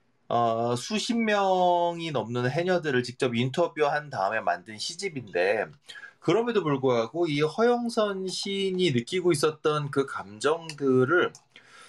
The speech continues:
시어로 보면서도 제가 백 프로 이렇게 잘 공감을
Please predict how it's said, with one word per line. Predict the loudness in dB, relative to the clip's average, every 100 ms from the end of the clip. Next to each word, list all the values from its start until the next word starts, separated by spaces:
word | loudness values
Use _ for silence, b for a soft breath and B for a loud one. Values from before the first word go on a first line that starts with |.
| B B B -6
시어로 | -2 2 4 4 2 0 0
보면서도 | 2 2 0 -4
제가 | -2 0 -2
백 | -4 -8
프로 | -2 2
이렇게 | 2 -2
잘 | -6 -6
공감을 | -2 0 0 0